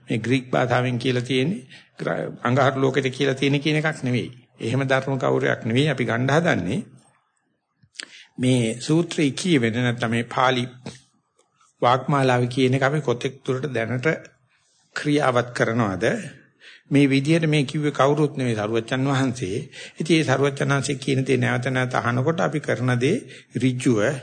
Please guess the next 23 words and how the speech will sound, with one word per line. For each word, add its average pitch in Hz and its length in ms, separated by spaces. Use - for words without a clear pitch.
අවංකව, 123 580
සීග්-, 139 500
මේ 113 260
සක්‍රීය 127 520
විදිහට 120 320
මේකට 139 300
යන්න 123 260
පුළුවන්ද 123 400
කියන 127 240
එකයි 120 280
අපි 113 220
ඍජු 123 240
කර 131 180
ගන්න 131 240
ඕනේ. 160 180
ඉතින් 135 160
ඒක 117 160
සිද්ධ 120 320
වෙන්න 117 300
දෙපාර්ශ්වයම 131 680
එකතු - 280
වෙන්න - 200
ඕනේ. - 220